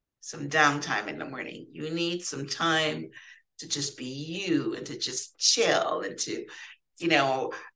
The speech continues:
um, in the olden days, you would see the people get up and, you know, have their coffee and read the newspaper. It's morning routine. It's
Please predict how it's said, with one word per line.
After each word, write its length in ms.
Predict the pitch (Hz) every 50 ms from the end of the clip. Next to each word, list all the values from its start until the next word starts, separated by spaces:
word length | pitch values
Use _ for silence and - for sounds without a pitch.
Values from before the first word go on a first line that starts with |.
| _ _ -
um, 240 | 156 160 151 151 -
in 120 | 139 160
the 140 | 175 175 180
olden 300 | 190 190 190 185 185 185
days, 300 | 180 180 175 170 165 165
you 100 | 151 156
would 80 | 156 147
see 160 | - - 190
the 80 | 180 170
people 340 | 165 - 165 - - 170 165
get 240 | 160 - 175 156 170
up 240 | 170 165 160 -
and, 160 | 170 160 156 - - - - - _ _ _ _ _
you 80 | - 170
know, 160 | 156 151 151
have 500 | 165 180 180 165 165 165 165 160 160 156
their 200 | 170 170 - - - -
coffee 440 | - 220 226 - - 214 202 196 175
and 100 | 160 160
read 240 | 170 185 190 180 160
the 60 | 180
newspaper. 960 | 170 180 196 208 214 220 - - - - 185 180 - - - - - - - _ _ _ _ _
It's 120 | - - -
morning 320 | 170 185 196 214 226 226
routine. 540 | 208 202 202 - 240 240 294 285 202 - - - _ _ _ _ _ _ _ _
It's 180 | _ - -